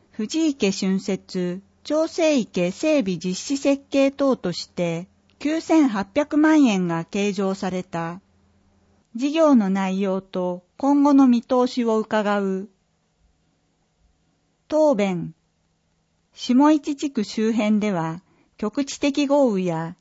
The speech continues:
宅地化に伴う雨水流出量の増加による浸水被害が多発しており、ためる対策を取り入れた整備が不可欠である。基本設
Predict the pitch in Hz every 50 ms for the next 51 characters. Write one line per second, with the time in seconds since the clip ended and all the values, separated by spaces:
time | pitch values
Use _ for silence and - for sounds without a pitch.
0 | _ _ - 196 196 - - - - - - 262 269 269 269 269 277 254 247 262
1 | 262 247 247 233 202 180 170 170 - - 277 277 - 311 294 262 220 175 190 214
2 | 233 247 254 - _ - 269 240 233 214 196 185 180 175 170 151 202 208 226 226
3 | - 233 233 226 226 220 214 208 202 202 196 190 208 233 _ - - - 277 285
4 | 294 294 - 294 285 285 277 - 311 294 285 240 220 196 175 180 175 - 190 196
5 | 233 226 220 - 233 226 - - 240 220 214 208 196 180 170 165 160 160 _ _
6 | _ _ _ _ _ _ - - 185 233 269 285 285 277 269 269 262 - _ _
7 | - 233 247 254 247 - 254 254 - 247 233 233 226 - 233 226 233 233 240 226
8 | 196 185 180 - 175 160 156 180 - - - 247 240 233 180 185 170 170 165 170
9 | - - - 285 269 - 262 - - 196 165 180 180 180 180 170 160 160 160 170
10 | _ _ _ _ _ _ _ _ _ _ _ _ _ _ _ _ _ _ _ -
11 | - 214 202 311 302 311 311 302 - 302 302 294